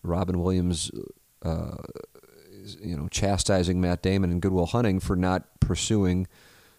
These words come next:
the delightful Minnie Driver. And, uh, and then Matt Damon says, "Well, what about you, Sean? You know, with, how come you, you don't have a girl?" He goes, "My wife died." And he's like, "Well, that's great. You should, uh,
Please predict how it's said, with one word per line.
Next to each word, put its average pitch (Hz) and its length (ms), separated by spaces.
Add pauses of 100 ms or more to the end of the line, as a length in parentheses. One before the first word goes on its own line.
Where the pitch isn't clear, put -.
(120)
the 98 100
delightful 92 440
Minnie 92 240
Driver. 95 640 (640)
And, 90 540
uh, 85 300 (600)
and 92 180
then 85 300
Matt 87 200
Damon 95 300
says, 90 260
"Well, 90 120
what 92 80
about 90 180
you, 113 140
Sean? 98 600
You 95 140
know, 95 300 (140)
with, 85 320 (220)
how 90 80
come 92 200
you, 104 280
you 92 120
don't 101 180
have 82 160
a 76 40
girl?" 82 360 (160)
He - 100
goes, 80 80
"My 95 120
wife 90 280
died." - 400 (840)
And 78 120
he's 71 160
like, 76 200
"Well, 90 100
that's 117 180
great. 90 420 (1160)
You 98 100
should, 87 380
uh, 85 320